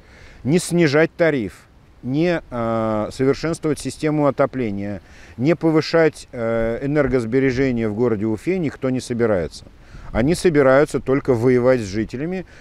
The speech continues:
и всерьёз готовятся к тому, что какое-то количество разгневанных граждан потребует от них ответа. И вот Хабиров теперь потребовал, чтобы эта ответственность была с него снята.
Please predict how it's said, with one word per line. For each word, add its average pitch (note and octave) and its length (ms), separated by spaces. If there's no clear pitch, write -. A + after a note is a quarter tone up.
и C3 160
всерьёз C3+ 560
готовятся C#3+ 580
к - 80
тому, A#2+ 280
что A#2 200
какое-то A#2+ 440
количество A2+ 480
разгневанных G#2+ 640
граждан B2 400
потребует A#2+ 560
от A#2 160
них A2+ 180
ответа. G2 460
И B2 60
вот C#3 160
Хабиров F#3 460
теперь F#3+ 400
потребовал, C3+ 560
чтобы C3 280
эта C3+ 180
ответственность C#3+ 520
была C#3+ 180
с - 140
него D#3+ 320
снята. C3+ 560